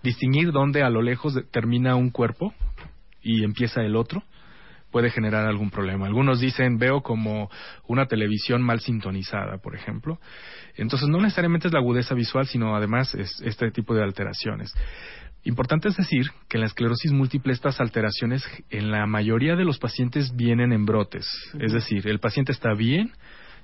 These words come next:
Speaker 1: llega un momento en que en algún punto del día presenta así de manera súbita, repentinamente, una pérdida de una función.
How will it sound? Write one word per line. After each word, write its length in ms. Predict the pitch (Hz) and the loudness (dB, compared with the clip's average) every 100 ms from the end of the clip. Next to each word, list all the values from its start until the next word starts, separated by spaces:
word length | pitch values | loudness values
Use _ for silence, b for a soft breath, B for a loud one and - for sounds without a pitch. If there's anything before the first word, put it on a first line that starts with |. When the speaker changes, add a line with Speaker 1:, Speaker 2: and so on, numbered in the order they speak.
| - | -2
Speaker 1:
llega 180 | 123 | 2
un 80 | 131 | 4
momento 580 | 123 120 123 127 147 147 | 4 4 4 2 2 2
en 140 | 123 104 | 2 0
que 240 | 113 107 | 0 2
en 80 | 104 | 2
algún 220 | 107 131 | 2 2
punto 240 | 139 139 135 | 2 2 4
del 160 | 117 | 4
día 340 | 110 131 156 190 B B B B - | 4 2 2 -2 B B B B -12
presenta 480 | - 113 131 131 139 | -2 0 2 2 2
así 220 | 123 - 147 | 2 2 0
de 80 | |
manera 260 | 120 113 123 | 2 2 2
súbita, 480 | - 135 165 175 196 | 2 0 0 0 0
repentinamente, 1160 | 123 113 113 104 107 147 143 127 139 139 170 - | 0 0 0 -2 0 2 4 4 2 0 -2 0
una 380 | 117 123 127 120 | 0 2 2 2
pérdida 320 | 131 123 117 | 2 2 2
de 80 | 107 | 2
una 140 | 113 | 0
función. 500 | 110 95 90 98 92 | -2 -4 -6 -8 -12